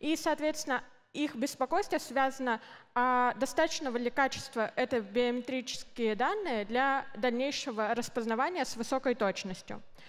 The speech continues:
И у нас как раз в этом году возник подобный кейс.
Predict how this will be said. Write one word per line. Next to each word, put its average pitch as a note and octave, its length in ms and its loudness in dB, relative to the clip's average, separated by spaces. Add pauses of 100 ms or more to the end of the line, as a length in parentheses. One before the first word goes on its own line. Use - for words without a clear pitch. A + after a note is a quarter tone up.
(220)
И C4+ 100 0
у C4+ 40 4
нас F4 180 4
как F#4 160 -2
раз D4+ 200 2
в D4 60 0
этом D4 240 0
году B3+ 340 0 (260)
возник C#4 360 0
подобный C4 420 0
кейс. F4+ 460 -4